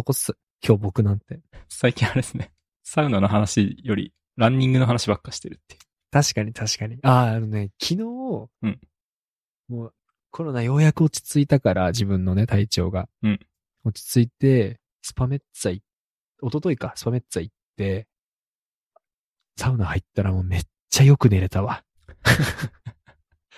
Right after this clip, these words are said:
Speaker 1: 最高だったね。
Speaker 2: 久しぶりに行ったんすか？
Speaker 1: 二週間ぶりのサウナ。やっぱね、ほら、コロナで体調悪かったら行けんからさ、当たり前だけど。うん。それ行けたのめっちゃよかっ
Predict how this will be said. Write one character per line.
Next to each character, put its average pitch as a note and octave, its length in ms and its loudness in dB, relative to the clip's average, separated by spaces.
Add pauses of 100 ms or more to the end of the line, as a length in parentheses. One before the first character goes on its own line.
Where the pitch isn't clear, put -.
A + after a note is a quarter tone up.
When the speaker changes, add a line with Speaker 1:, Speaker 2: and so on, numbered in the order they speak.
(440)
Speaker 1:
最 - 440 -2
高 D#3 200 -2
だ D#3+ 100 2
っ - 60 -2 (100)
た A2 120 2
ね。 G2+ 280 -2
Speaker 2:
久 - 200 -10
し - 80 -8
ぶ C#3+ 60 -4
り C3 60 -4
に B2 40 -8
行 - 20 -20
っ - 0 -
た B2 60 -6
ん A2 40 -12
す - 80 -18
か？ - 60 -20 (360)
Speaker 1:
二 A2 80 4
週 G#2 260 4
間 G#2+ 260 6
ぶ G#2+ 100 2
り G#2+ 80 2
の A2 120 -2
サ - 160 2
ウ G2 100 6
ナ。 G#2 160 0 (540)
や C#3 120 4
っ - 20 0
ぱ C3 120 6
ね、 A2+ 100 2
ほ G#2+ 100 2
ら、 G#2 80 -2
コ - 100 -10 (160)
ロ B3 60 2
ナ C3+ 120 -2
で F#2+ 80 -12
体 C3+ 180 -4
調 F3 140 -6
悪 F3 140 0
か C3+ 80 -4
っ - 40 -10
た - 100 -14
ら F2 60 -10
行 G#2 80 -14
け G3+ 140 0
ん G3 60 -8
か A#2 120 -8
ら A#2+ 80 -10
さ、 A2+ 160 -8
当 A#2 60 -12
た B2+ 100 -10
り F#2+ 100 -6
前 F#2+ 160 -10
だ A2 80 -10
け - 120 -14
ど。 B2 80 -14 (460)
う A2 40 -2
ん。 G2 200 -4 (640)
そ G2+ 520 -12
れ A2 200 -8
行 A2+ 320 -10
け - 180 -4
た - 180 -6
の A#2 120 -4
め A2 100 -2
っ - 100 -6
ち - 120 -4
ゃ - 20 -2
よ G#2 60 0
か A2 120 -6
っ - 40 -6